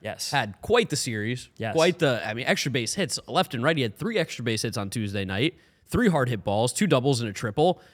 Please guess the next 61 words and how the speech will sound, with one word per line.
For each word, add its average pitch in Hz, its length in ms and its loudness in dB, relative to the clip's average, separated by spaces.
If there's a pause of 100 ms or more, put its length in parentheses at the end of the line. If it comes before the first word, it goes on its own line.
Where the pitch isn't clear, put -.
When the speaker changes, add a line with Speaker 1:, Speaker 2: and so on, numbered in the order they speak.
(160)
Speaker 2:
scored 139 220 -4
a 127 40 -6
couple 107 240 -2
runs, 160 580 2 (180)
got 101 120 -4
a 95 40 -6
walk, 120 440 2 (160)
been 120 140 -6
playing 135 240 0
great 113 480 2
defense 117 340 -2
out 107 120 -2
in 101 80 -6
center 110 180 -6
field 120 240 -4
today, 131 240 2
especially, 107 680 -2
uh, 101 300 -2
on 101 160 -8
the 95 120 -8 (220)
last 107 220 -4
game 110 100 -6
of 98 60 -8
the 98 60 -8
series. 151 420 2
There's - 280 -20
a 127 40 -14
bunch 180 160 2
of - 40 -4
balls 190 160 4
that 175 120 2
were, 170 80 4
like, 151 140 4
kinda 175 200 2
hitting 202 140 0
the 151 80 0
gap 143 400 0
that 135 180 0
he 135 120 -2
made 170 220 2
look 160 140 0
very 123 380 2
routine. 131 460 -2 (200)
Speaker 1:
Mm-hmm. 113 180 -2
Speaker 2:
Easy 165 260 4
plays. 147 480 4 (340)
He's - 80 -10
just 165 140 0
one 190 120 4
of 190 80 0
the 185 120 -2
most 151 440 4
underrated 147 400 0
players 135 280 -2
in 127 100 -4
baseball. 120 640 0 (220)
I - 40 -8
say - 220 -2
it 175 60 2
every 143 240 2
episode, - 280 -4